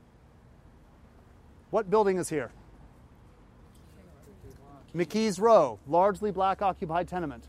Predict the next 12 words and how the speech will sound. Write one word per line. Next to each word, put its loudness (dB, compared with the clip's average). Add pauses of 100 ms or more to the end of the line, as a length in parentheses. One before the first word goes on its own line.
(920)
They're 2
looking 2
out 4
their 4
windows -2 (300)
all 4
night 0
long 0 (580)
at -4
this -8
event. -4 (1500)
Okay? -6